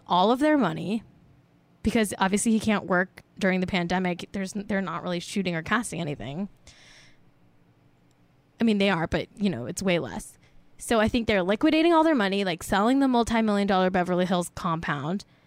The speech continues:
and taking all of that money to Texas to, like, maybe build another compound, but cheaper.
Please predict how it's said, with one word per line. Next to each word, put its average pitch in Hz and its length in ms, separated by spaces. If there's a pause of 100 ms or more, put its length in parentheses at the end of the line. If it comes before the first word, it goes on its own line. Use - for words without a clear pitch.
(240)
and 185 420
taking 208 480
all 190 180
of 208 60
that 226 180
money 202 280
to 214 120
Texas 165 760
to, 202 140
like, 170 220 (240)
maybe 175 340 (400)
build 165 240
another 165 420
compound, 190 540
but 160 160
cheaper. 262 560